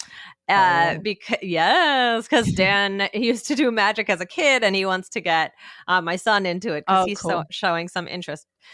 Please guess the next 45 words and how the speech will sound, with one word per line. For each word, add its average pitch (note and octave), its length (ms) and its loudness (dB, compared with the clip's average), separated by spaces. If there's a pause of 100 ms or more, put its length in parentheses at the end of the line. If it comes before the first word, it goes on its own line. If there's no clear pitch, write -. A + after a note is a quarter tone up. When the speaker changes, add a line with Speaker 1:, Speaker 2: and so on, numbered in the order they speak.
(100)
Speaker 1:
So A3 520 2
w-, G#3+ 280 -14
you G#3+ 220 -8
go A3 140 0
to A3+ 100 -2
the A3 140 -2
store, F#3 520 0
it's, - 380 -6
um, E3 320 -2 (160)
it's G#3 180 -8
a - 40 -20
famous A#3 340 -2
store C#3+ 240 -6
actually. D3+ 540 -6
It's - 360 -18
called F3 280 -2
Speaker 2:
Okay. F3 100 0
Speaker 1:
Tannen's. E3 600 -6 (340)
Speaker 2:
Hmm. B3 60 -4
Speaker 1:
And, G3 640 2 (160)
um, F#3 600 4
there's G3+ 360 0
just - 160 -10
so A3 120 0
many G#3 200 -2
tricks - 420 -8
you E3 80 -4
can F3 180 -6
buy. D3+ 400 0 (320)
And F#3 460 0
there E3+ 280 -4
Speaker 2:
That's G3 360 2
cool. G3 80 4
Speaker 1:
are F#3+ 200 2
s-, - 280 -10 (160)
some C#4 280 -2
of D#4 60 0
them C4+ 240 2
are G3+ 140 2
really G3 280 -2
affordable, C#4+ 500 0
like G#3+ 160 0
a - 40 -6
five F3+ 220 0
dollar E3+ 320 -2